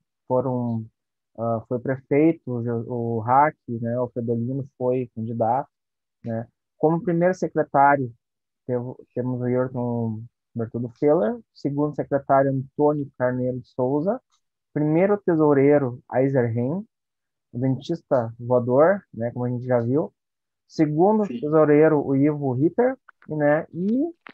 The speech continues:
Speaker 1: tiveram vários colaboradores, né, Arno Schmidt,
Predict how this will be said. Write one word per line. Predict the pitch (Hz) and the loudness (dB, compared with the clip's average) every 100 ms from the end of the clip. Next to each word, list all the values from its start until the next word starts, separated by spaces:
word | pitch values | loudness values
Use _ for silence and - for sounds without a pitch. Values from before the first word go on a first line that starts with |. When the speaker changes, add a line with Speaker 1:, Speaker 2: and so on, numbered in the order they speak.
| - | -10
Speaker 1:
tiveram | 170 170 185 | 0 2 4
vários | 190 175 - | 2 2 0
colaboradores, | 196 214 269 277 190 185 143 | 0 2 2 2 2 2 2
né, | 131 | -2
Arno | 127 120 131 143 | 0 2 2 0
Schmidt, | 139 151 151 156 160 | -4 -8 -4 -4 -4